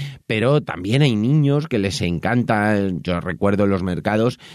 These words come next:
que olían todas las infusiones, algunos, ellos eran los que elegían. A mí me hacía muchísima, muchísima ilusión cuando venían los más pequeños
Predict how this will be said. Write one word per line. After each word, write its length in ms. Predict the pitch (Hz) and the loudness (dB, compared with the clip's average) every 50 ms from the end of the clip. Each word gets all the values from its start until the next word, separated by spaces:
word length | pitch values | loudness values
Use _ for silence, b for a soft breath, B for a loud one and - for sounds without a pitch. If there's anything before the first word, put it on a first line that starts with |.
| B B B | B B B
que 160 | - 101 95 85 | -2 0 2 2
olían 580 | 85 90 98 117 127 127 107 104 101 95 82 - | 2 2 2 2 2 2 2 2 0 0 -2 -2
todas 400 | - 135 147 156 147 143 127 113 | 0 0 2 2 2 2 2 0
las 160 | 107 104 117 | 0 0 0
infusiones, 920 | 107 98 - 92 85 - 101 101 104 107 104 104 107 113 117 117 107 - 104 | -2 -2 0 -2 -4 0 2 2 2 2 2 2 2 2 2 2 2 0 -2
algunos, 640 | 87 92 90 95 101 107 110 113 113 104 110 113 - - | -2 -2 0 0 2 2 2 2 2 0 -2 -4 -2 0
ellos 360 | 117 117 110 123 113 - - | 0 0 2 0 0 0 0
eran 280 | 131 131 135 123 107 | 2 2 2 2 2
los 160 | 104 104 - - | 2 2 0 0
que 120 | - 101 | 0 2
elegían. 540 | 95 87 87 - - 131 143 143 135 131 120 | 2 2 0 0 0 0 2 2 2 0 0
A 80 | 104 | 0
mí 140 | 104 113 113 | 0 0 2
me 80 | 113 110 | 2 0
hacía 260 | 107 - 117 107 104 | 0 0 0 0 0
muchísima, 720 | 101 98 104 110 98 82 - - 139 143 160 143 123 110 | 0 0 2 0 0 0 -2 -2 0 2 2 2 2 2
muchísima 460 | 101 92 80 - 107 110 120 117 117 | 0 0 -2 -4 -4 0 2 2 2
ilusión 380 | 107 92 85 - - 131 147 139 | 2 2 0 0 2 2 2 2
cuando 220 | 120 110 104 98 | 2 0 0 2
venían 300 | 95 95 98 107 110 113 | 0 0 2 2 2 2
los 120 | 107 98 92 | 2 2 2
más 200 | 101 117 117 - | 0 -2 -2 -2
pequeños 420 | 113 107 - 110 110 117 113 | -2 -2 0 0 0 0 -2